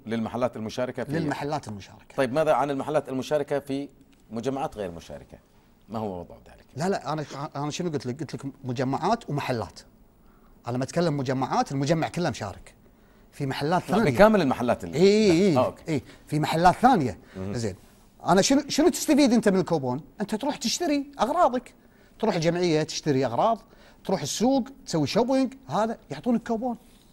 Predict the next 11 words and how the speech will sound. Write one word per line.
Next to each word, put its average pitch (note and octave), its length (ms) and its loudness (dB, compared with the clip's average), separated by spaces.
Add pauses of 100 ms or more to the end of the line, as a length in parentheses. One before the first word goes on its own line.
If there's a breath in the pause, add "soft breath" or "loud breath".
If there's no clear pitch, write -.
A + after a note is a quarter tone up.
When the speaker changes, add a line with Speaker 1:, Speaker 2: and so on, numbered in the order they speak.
(100)
Speaker 2:
كل A#3+ 80 0
يوم B3 160 -2 (420)
عندي F#3+ 240 2
أنا F#3 220 0
يوميًا G3 420 2
فايز D3+ 380 -2
بسيارة D#3 400 -2
موديل C#3 280 -2
ألفين C#3+ 180 -6
وستة - 360 -6
عشر، - 200 -6